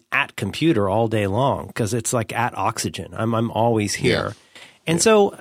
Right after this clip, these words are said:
Speaker 1: the funny thing is, I mean, and the trouble is that the contexts are such a powerful way to help, um,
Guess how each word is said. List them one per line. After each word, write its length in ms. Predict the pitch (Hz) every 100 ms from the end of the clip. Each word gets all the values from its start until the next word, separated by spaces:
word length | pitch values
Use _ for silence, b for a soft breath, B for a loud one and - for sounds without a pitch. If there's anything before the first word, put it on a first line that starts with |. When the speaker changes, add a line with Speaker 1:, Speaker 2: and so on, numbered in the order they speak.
| -
Speaker 1:
the 140 | 170
funny 220 | 170 226 226
thing 220 | 190 196
is, 260 | 202 160
I 60 | 151
mean, 140 | 151
and 280 | 156 160 156
the 80 | 160
trouble 280 | 214 175 208
is 300 | 415 175 165
that 160 | 170
the 140 | 165 165
contexts 500 | - 160 185 175 -
are 80 | 123
such 260 | - 156
a 40 | -
powerful 580 | - 135 131 - 110
way 460 | 113 135 131 98 107 _ _ _ _ _ _
to 220 | - 139 123
help, 280 | 131 123 _ _ _ _ - -
um, 600 | 117 117 104 101 98 101